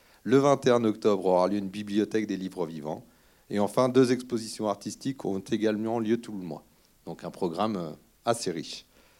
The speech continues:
Donc vous pouvez retrouver plus de détails sur les flyers à votre disposition, donc à l'en-, euh, juste à la sortie de la salle, sur la table,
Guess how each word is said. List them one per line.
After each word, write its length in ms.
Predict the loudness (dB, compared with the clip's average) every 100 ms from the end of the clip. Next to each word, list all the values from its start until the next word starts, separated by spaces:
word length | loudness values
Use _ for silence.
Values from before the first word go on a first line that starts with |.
| _ -20 -20 _ _ _ _
Donc 140 | -4 -2
vous 100 | -4
pouvez 220 | 2 2
retrouver 340 | 2 4 4
plus 240 | 4 0 4
de 100 | 4
détails 340 | 4 0 -2
sur 180 | -2 -4
les 80 | -4
flyers 380 | -2 0 4
à 40 | 4
votre 300 | 2 -4 -6
disposition, 720 | -8 -4 -4 -4 -10 -4 -2
donc 240 | -2 -6 -4
à 100 | 0
l'en-, 160 | 2 2
euh, 480 | 2 0 0 -4 -6
juste 300 | -8 -4 -2
à 40 |
la 120 | -2
sortie 340 | -2 -6 -4 -8
de 80 |
la 80 | -6
salle, 340 | -6 -6 -6 -6
sur 200 | -4 -2
la 100 | -2
table, 320 | -2 -4